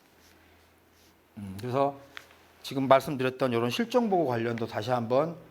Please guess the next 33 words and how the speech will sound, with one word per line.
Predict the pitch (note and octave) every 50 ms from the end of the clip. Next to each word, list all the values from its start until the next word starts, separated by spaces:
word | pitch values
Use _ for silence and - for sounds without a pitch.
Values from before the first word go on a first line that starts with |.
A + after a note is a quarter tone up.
| - - - _ _ _ _ _ _
정리를 | - C#3 C3+ C#3+ C#3 C3 A#2+ A#2
해야 | C3 D#3 D3+
될 | B2 A2 -
것 | - G2+
같고, | F2+ F2+ - - G#2+ G2 F2+ F2+ - - _ _
돈의 | - F3 G3 G#3 G3+ G3+ G3+ G3 F#3 F3+ F3 - - - - _
흐름에 | C3+ B2 - C4 B3 G#3+ C3 F#2+ - - - - _ _ - D#3 D3+
대해서는 | D3 C#3+ C#3+ C#3 C#3+ C#3+ C3+ A#2+
제가, | - B2 A#2 A#2+ A#2+ B2+ A#2+ B2 - - - - - - - - _ -
어, | G#2 G2+ G#2 - - - - _ -
반드시 | - D3+ D3+ D3 C#3 A#2+
짚고 | - E3+ - F#3+
넘어가줘야 | D3 B2 B2+ D3+ E3+ E3+ E3+ D3 A#2+ A#2 A#2+ A2 G#2 G#2+ G#2+
되지 | - G#2 - A2
않습니까? | G2+ F#2 - A2 G2+ G#2 - D#3+ F3 F3 - - - - - -
그래서 | - C3 -
그 | - E3+
부분들. | E3 E3+ D3 C3+ B2+ G#2+ G#2 F#2
그래서, | G2+ A#2+ C3+ B2 - - - -
어, | - D3 C#3+ C#3+ C#3+ D3 D3 D3 D3+
어쨌든 | E3 - G#3+ G#3+ - G3+ G3 F#3
제가 | - - F#3+ F#3 F#3+ F#3+ F#3+ F3+
오늘, | E3 E3+ F3 F3+ F3+ F#3+ F#3 D#3+ C3 A#2+ - - -
오늘 | - E3 F3+ F3 E3+
내일 | E3 E3 D#3+ D#3
뭐 | D3+ D3 D3
하여간 | D3 D#3+ D#3 -
최대한 | - - G3+ G#3 F#3 -
빨리 | - G#3+ B3+ A#3+ G#3+ E3 D3 D#3 D#3+ D3 B2+ - - - - - - _ _ _
구정 | - D#3+ D#3+ F3 D#3+ C3
전에 | C#3+ C#3 C#3 C#3
이거 | C3+ B2+
정리해가지고, | - - C3+ C#3+ D3+ D#3+ E3+ E3+ D3 B2 A#2 G#2 G#2+ G#2+ A2 A#2 A#2 G#2+ G2+